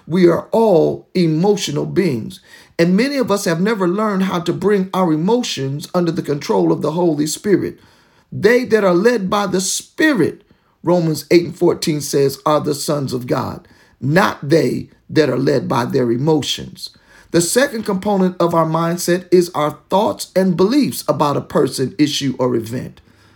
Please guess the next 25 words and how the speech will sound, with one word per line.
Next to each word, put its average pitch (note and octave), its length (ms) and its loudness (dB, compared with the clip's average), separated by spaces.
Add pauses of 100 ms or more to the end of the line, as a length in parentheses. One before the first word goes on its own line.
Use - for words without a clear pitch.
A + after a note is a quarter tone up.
(440)
And E3+ 160 2
the F3 60 2
third B3+ 420 0
component F#3 600 0
is F3+ 180 6
behavior, E3 640 0
or C#3+ 380 0 (260)
how F#3 200 0
we F3 360 0
act G#3+ 320 0
because D3 640 -2
of C3+ 160 0
a B2+ 200 -2 (280)
person, E3+ 580 0
issue, D3 460 0
or C3+ 280 -2
event. A#2 440 -4 (480)
These C4 400 0
three A#3+ 280 -2
components F#3 800 -2
influence E3 600 0 (100)
our D3+ 400 0
attitudes. G3 760 -4 (340)
Your F3+ 260 4
mindset E3+ 960 0